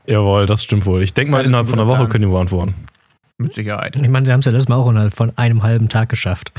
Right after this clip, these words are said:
Speaker 1: <laughs> Ja, die,
Speaker 2: <laughs> Ja.
Speaker 1: so viele Antworten werden die nicht kriegen, denk ich mal. Die meisten werden das nicht mal lesen.
Speaker 2: Nee.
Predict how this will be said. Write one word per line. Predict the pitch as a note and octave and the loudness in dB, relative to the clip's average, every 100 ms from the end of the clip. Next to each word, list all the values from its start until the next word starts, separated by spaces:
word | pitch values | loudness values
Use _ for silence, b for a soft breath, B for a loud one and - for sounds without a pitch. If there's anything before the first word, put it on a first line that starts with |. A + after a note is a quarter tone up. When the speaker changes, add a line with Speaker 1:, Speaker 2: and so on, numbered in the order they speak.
| - - | -14 -6
Speaker 1:
<laughs> | - A2 | 0 2
Ja, | B2+ | 2
die, | A#2+ F#2 A3 | 2 2 0
Speaker 2:
<laughs> | - | 2
Ja. | F#3 D#3 D#3 G3 | 0 -2 -4 -2
Speaker 1:
so | C3 C3 | 0 2
viele | D3 C3 | 4 2
Antworten | D3 D3 D3 | 2 2 2
werden | C#3+ C3+ | 2 2
die | |
nicht | C3+ B2+ | 2 0
kriegen, | F3+ D#3 C3 | 0 0 2
denk | A#2 | 0
ich | G#2+ A#2+ | -2 -2
mal. | G#2 G2+ G#2 _ _ _ | 0 0 -4 _ _ _
Die | A2+ | 0
meisten | A#2 C3+ C3 | 0 2 0
werden | B2 | 0
das | A#2+ | 2
nicht | B2+ | 2
mal | A2 | 2
lesen. | C#3 D3 | 2 2
Speaker 2:
Nee. | A#2 | 0